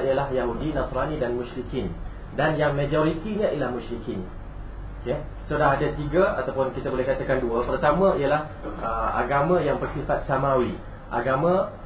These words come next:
pemikiran agama yang bersifat samawi, iaitu yang datang daripada, yang datang daripada Allah Azza wa Jal. Dan juga, uh, pemikiran yang kedua, pemikiran agama yang kedua ialah golongan musyrikin, okey, yang menyembah selain daripada Allah Azza wa Jal.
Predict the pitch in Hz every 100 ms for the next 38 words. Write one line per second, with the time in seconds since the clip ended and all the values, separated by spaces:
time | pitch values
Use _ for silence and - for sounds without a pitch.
0 | - - 127 123 143 156 165 156 120 127
1 | 147 160 135 127 123 127 135 - 131 120
2 | 117 147 139 120 - 120 117 117 135 117
3 | 107 110 113 113 - - 104 113 117 120
4 | 143 117 113 107 110 113 120 110 107 110
5 | 107 110 180 - - - - 131 127 143
6 | 190 208 - - - 120 123 135 143 147
7 | 160 151 - 131 143 185 147 135 123 127
8 | 127 123 160 156 131 135 147 127 131 135
9 | - - - - - 117 120 123 123 120
10 | - 120 135 127 151 104 85 - - 139
11 | 127 127 127 131 131 165 165 - 135 160
12 | 127 120 113 110 110 113 117 113 - -
13 | 101 95 98 98 104 92